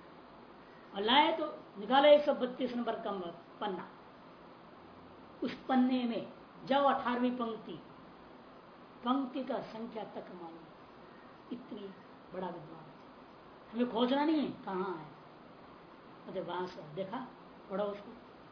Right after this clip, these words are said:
और कभी हाथ में पुस्तक नहीं लेते, सामने पुस्तक नहीं होती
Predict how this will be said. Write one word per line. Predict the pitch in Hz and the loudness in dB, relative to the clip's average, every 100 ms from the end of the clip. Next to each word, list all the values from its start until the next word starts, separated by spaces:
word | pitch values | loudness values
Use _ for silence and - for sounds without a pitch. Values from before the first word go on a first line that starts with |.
| - - - - - - - - - - - - | -20 -20 -20 -20 -20 -20 -20 -20 -20 -20 -20 -2
और | 220 | -2
कभी | 240 277 302 | 0 2 4
हाथ | 214 233 | 2 0
में | 262 - | -4 -8
पुस्तक | 220 254 | -10 -12
नहीं | 220 208 | -12 -14
लेते, | 180 - - - - - - - - - - - - 185 - | -16 -18 -20 -20 -20 -20 -20 -20 -20 -20 -20 -20 -20 -14 -6
सामने | 214 220 | -4 -4
पुस्तक | 220 202 208 | -8 -12 -12
नहीं | 190 185 | -12 -12
होती | 180 - | -12 -14